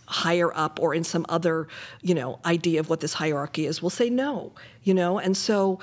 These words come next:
I was just talking to an actor the other day who's a beautiful actor, and I've tried to cast her a number of times,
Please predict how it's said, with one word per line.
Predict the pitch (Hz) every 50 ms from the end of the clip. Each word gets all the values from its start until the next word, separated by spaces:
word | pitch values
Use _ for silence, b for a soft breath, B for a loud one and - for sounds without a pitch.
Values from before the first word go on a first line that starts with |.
| B B B B
I | 202
was | 214
just | 226 -
talking | - 226 208 202 196
to | 196 190 180
an | 175
actor | 170 175 185 - 196
the | 175 175 170
other | 165 165 165
day | 160 165 160 151 165 165
who's | 165 185 190 190 -
a | 233
beautiful | - - - - 240 254 277 285 285 247 - - 170 107
actor, | 104 156 - - 185 180
and | 175 180 175 B B B B B B B
I've | - 196 -
tried | - 233 226 -
to | 240
cast | - - 196 185 - -
her | - 190
a | 175 180
number | 185 190 214 226 262 277 285 269 247 190
of | 160 160 -
times, | - 175 135 - 135 143 151 160 - -